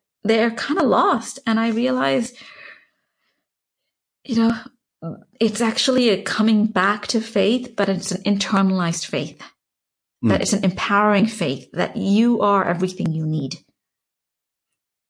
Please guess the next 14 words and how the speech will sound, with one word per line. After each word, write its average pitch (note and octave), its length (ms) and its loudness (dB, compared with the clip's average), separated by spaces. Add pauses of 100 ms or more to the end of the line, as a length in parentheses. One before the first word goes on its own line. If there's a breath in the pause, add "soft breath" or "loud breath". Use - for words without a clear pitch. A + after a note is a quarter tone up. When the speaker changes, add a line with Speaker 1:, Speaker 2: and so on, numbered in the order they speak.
(140)
Speaker 1:
And F#3 120 0
everything G3+ 400 2
else F#3+ 200 0
that - 160 -4
you E3 80 0
fear D#3+ 680 0
is, D#3+ 200 -4 (180)
is E3 400 -2 (100)
how F3 220 2
you F3 160 2
withhold D#3 540 0
love D3+ 300 0
from D#3 140 -4
yourself. - 680 -4